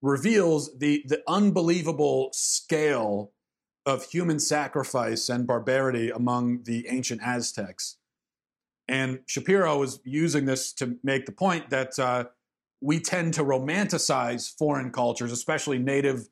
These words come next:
American cultures. And, and in the process, when we're romanticizing them, we kind of tend to ignore just the sheer savagery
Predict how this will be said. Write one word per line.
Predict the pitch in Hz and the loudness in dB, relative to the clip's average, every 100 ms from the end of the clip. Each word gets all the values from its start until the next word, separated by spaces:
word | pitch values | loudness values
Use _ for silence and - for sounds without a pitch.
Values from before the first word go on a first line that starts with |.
| _ _ - | _ _ -4
American | 123 170 165 139 123 | 0 2 2 0 -8
cultures. | 123 113 107 117 113 - _ _ _ _ _ - | -6 -6 -4 -4 -6 -12 _ _ _ _ _ -2
And, | 147 147 | 0 2
and | 151 | 0
in | 156 | 0
the | 131 | -2
process, | - 220 233 - 139 127 | 0 0 2 0 -2 0
when | 143 | 0
we're | 143 135 131 | 2 2 2
romanticizing | 190 247 214 - 131 120 117 117 | 2 0 0 0 0 0 -4 -4
them, | 113 120 117 120 | -2 -2 -6 -4
we | 131 | -4
kind | 127 151 151 147 | -2 0 2 2
of | 117 - - | 0 -8 -6
tend | 147 135 | -2 0
to | 131 | 0
ignore | 123 117 147 160 123 104 101 | 0 0 0 2 0 -2 -4
just | 127 113 | -4 -4
the | 123 | -4
sheer | - - 156 151 143 131 - _ _ - | -4 0 2 4 4 2 -2 _ _ -8
savagery | - - 131 147 147 127 110 113 92 85 | -2 0 0 0 0 -2 -2 -6 -6 -8